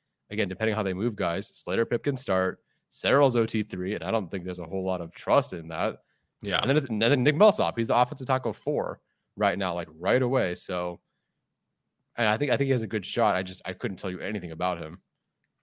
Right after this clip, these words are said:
Speaker 2: Yeah, I mean, uh, we asked Tom Telesco about him, so, uh, Tom will tell you a little bit about him on Tuesday, but, uh, we have not watched him.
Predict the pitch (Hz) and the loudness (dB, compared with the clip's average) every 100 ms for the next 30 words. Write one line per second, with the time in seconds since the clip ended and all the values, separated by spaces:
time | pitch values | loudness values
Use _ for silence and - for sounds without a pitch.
0 | _ _ _ _ _ _ _ _ _ _ | _ _ _ _ _ _ _ _ _ _
1 | _ - 82 80 - 92 87 85 85 85 | _ -2 -2 -2 -4 -8 -4 -4 -2 -2
2 | 85 82 85 - 107 - _ _ - - | 0 -2 -2 -4 -8 -10 _ _ -18 -12
3 | - 107 117 127 139 113 110 127 - 95 | -2 8 10 12 10 8 10 8 8 4
4 | 90 90 92 127 - - 87 85 82 - | 4 2 0 -4 -8 -4 0 0 -2 -8
5 | - - - _ 92 90 87 85 113 123 | -20 -20 -20 _ 0 2 2 4 8 10
6 | 139 117 110 110 101 98 104 104 101 98 | 10 6 2 4 4 4 4 4 4 2
7 | 104 98 92 95 95 90 92 104 85 87 | 2 2 2 0 -2 -2 -2 -2 -2 -4
8 | 85 85 80 85 85 85 87 85 80 85 | -2 -4 -6 -6 -4 -4 -6 -8 -8 -8
9 | 82 - 85 80 | -8 -8 -8 -10